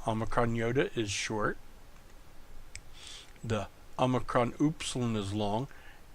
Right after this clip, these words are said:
cannot have the acute above it. How can we have it? Well, take a look at here's douleur. There's the proper.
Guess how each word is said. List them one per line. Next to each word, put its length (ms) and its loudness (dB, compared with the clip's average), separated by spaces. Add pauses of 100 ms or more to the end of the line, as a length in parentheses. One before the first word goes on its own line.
cannot 540 0
have 320 -2
the 160 -2
acute 460 -6
above 400 -2
it. 60 -10 (1300)
How 180 2
can 260 2
we 100 4
have 220 6
it? 160 4
Well, 260 2
take 180 2
a 60 4
look 160 4
at 100 0
here's 220 0
douleur. 560 6
There's 300 0
the 100 -2
proper. 420 0